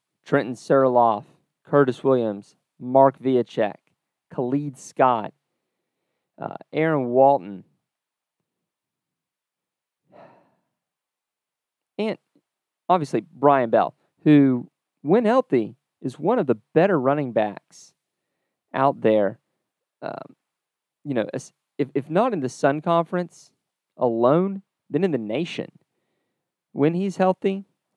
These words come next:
he's a great player. Devil Masalis is the only all-conference pick that is returning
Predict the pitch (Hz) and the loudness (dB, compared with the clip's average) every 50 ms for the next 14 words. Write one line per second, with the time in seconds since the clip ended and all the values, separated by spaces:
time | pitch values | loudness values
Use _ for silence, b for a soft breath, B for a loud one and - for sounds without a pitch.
0 | _ _ - 135 123 120 107 - - 127 127 127 131 131 127 - _ - 123 117 | _ _ -8 -2 -2 -2 -2 0 0 0 2 2 2 0 0 -2 _ -6 -2 0
1 | 107 98 90 73 - - _ _ _ _ _ _ _ _ _ _ _ _ _ _ | 0 0 -2 -4 -8 -12 _ _ _ _ _ _ _ _ _ _ _ _ _ _
2 | _ - 123 110 - 156 165 170 190 175 156 147 143 151 151 - - 165 165 170 | _ -20 -10 0 2 4 4 4 2 -2 -2 -2 -2 -4 -6 -6 -6 -6 -6 -6
3 | 160 - - - - _ _ _ _ _ _ _ - 131 135 123 120 _ _ - | -8 -10 -18 -20 -20 _ _ _ _ _ _ _ -6 -6 -6 -6 -6 _ _ -6
4 | 131 131 - - - 147 170 180 170 147 - 135 143 151 - - - - 127 127 | -6 -6 -4 0 0 0 2 0 0 2 2 2 2 0 -2 -6 -6 -2 -2 -2
5 | 127 - - - 110 - _ _ _ _ _ - 123 98 82 _ _ _ - 131 | -2 -4 -6 -8 -8 -8 _ _ _ _ _ -10 -8 -8 -8 _ _ _ -8 -2
6 | 127 120 117 113 117 110 104 104 104 98 - - 113 101 98 98 92 90 | 0 2 2 2 0 0 0 -2 -4 -4 -4 -6 -6 -4 -4 -4 -6 -10